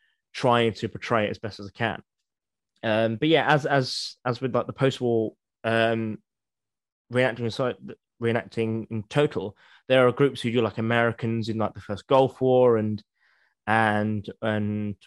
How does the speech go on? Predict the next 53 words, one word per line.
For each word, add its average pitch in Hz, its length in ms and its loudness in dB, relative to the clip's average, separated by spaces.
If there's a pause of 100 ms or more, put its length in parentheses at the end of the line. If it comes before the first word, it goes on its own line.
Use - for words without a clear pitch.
(100)
with 101 300 -6
the, 107 360 -4
um, 104 380 -6 (520)
conflict 110 380 -4
in, 101 360 -6
um, 101 680 -6 (140)
in 104 120 -6
Somalia, 127 540 2
like, 98 120 -4
with 104 100 -4
Mogadishu 110 440 -4
and 131 100 0
that 110 80 -2
as 113 100 -6
well. 127 340 2 (360)
The 117 60 -8
British 160 300 4
side, 165 420 6 (200)
it 113 140 -8
can 151 200 2
be 151 100 0
hit 143 140 -2
and 135 120 -4
miss. 156 240 -2
There 117 180 2
are 120 60 2
a 113 80 -4
few 117 180 -8
groups 110 220 -6
who 117 80 -6
do, 110 160 -6
like, 107 340 -4
um, 107 320 -4
Operation 107 380 -6
Granbury, 135 400 2
so 95 260 -6
first 101 200 -8
Gulf 110 220 -2
War. 131 300 0 (640)
Um, 113 380 2
there 113 120 2
are 110 40 2
a 104 40 -2
few 120 200 -2
groups 110 200 -4
who - 100 -6
do, 104 320 -4
um, 101 220 -4
Falklands, 139 500 -2
but 117 160 -6
not 123 240 -2
as 113 120 -6
many. 151 400 0